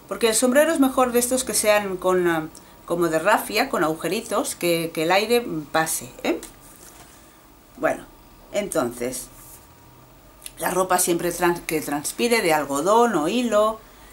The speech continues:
colores siempre claros, colores claros, ¿eh? Entonces, bueno, si ya os ha cogido, mm, en plan fuerte, os relajáis en un sitio fresco, bebéis media taza de agua fresca durante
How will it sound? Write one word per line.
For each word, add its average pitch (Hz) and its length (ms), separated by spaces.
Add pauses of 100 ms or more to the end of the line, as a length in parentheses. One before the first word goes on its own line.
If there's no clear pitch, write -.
(160)
colores 170 420
siempre 160 400
claros, - 680 (580)
colores 151 420
claros, 214 640
¿eh? 185 220 (800)
Entonces, 277 680
bueno, 170 260
si 180 300
ya 220 160
os 220 140
ha 202 80
cogido, 175 600
mm, 151 260 (640)
en 160 120
plan 240 360 (100)
fuerte, 208 540 (1000)
os 185 160
relajáis 180 600
en 180 100
un 165 100
sitio 180 280
fresco, 277 680 (680)
bebéis 196 440
media 254 400
taza 254 520
de 175 180
agua 185 280
fresca 233 460
durante 226 720